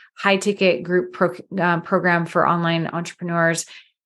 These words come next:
new online entrepreneurs. I got rid of that and I turned it into a monthly membership so that people can come in, get support from a program as well as a, a coach,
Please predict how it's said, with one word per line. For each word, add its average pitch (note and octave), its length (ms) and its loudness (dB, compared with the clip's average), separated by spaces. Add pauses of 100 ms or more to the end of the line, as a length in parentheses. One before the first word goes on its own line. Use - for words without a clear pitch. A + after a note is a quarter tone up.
(240)
new G3 240 6
online F3 280 2
entrepreneurs. E3+ 520 -2
I D#3+ 240 -6
got F3+ 200 2
rid G3 140 4
of F#3 120 2
that F3 320 4
and F#3 100 0
I E3+ 100 0
turned F3 280 -2
it F3 80 2
into E3+ 220 -2
a D#3+ 40 -2
monthly E3 340 -2
membership D#3 540 0
so - 140 -6
that D3+ 220 0
people F3+ 260 -4
can D#3 460 -6 (420)
come A3 240 4
in, A#3 380 4
get G#3 220 0
support G3+ 680 0 (200)
from G3 160 -2
a E3+ 80 -2
program F#3+ 560 4
as E3+ 180 -2
well F3+ 220 4
as G3 200 0
a, F#3 240 -2
a F#3+ 60 -2
coach, F#3+ 520 0